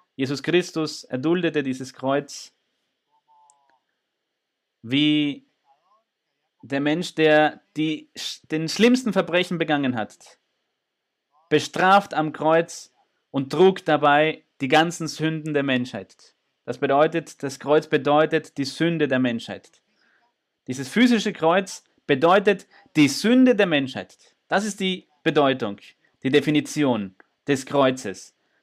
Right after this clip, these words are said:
Das physische, materielle Kreuz bedeutet die Sünde der ganzen Menschheit.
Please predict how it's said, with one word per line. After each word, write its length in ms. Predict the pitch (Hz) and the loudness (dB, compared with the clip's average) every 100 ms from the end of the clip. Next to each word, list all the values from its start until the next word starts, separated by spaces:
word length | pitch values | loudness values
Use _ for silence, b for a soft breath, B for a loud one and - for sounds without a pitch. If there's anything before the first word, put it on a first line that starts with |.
| _ | _
Das 160 | 127 | -8
physische, 480 | - 202 233 226 - | -2 0 2 2 0
materielle 380 | 156 135 156 175 | -2 0 0 0
Kreuz 240 | 156 165 | 0 -2
bedeutet 800 | - 143 170 190 196 190 - _ _ _ _ _ _ _ _ _ _ | 0 0 2 2 2 -2 -6 _ _ _ _ _ _ _ _ _ _
die 120 | 139 | 2
Sünde 720 | 127 - 202 233 220 220 214 - _ _ _ _ _ _ _ _ _ - | 2 2 2 2 0 -2 -4 -14 _ _ _ _ _ _ _ _ _ 0
der 180 | 123 | 0
ganzen 640 | 123 135 147 147 - 139 131 | 2 -2 -2 -8 -8 -8 -8
Menschheit. 680 | 120 117 107 - 95 90 | -6 -6 -8 -10 -14 -16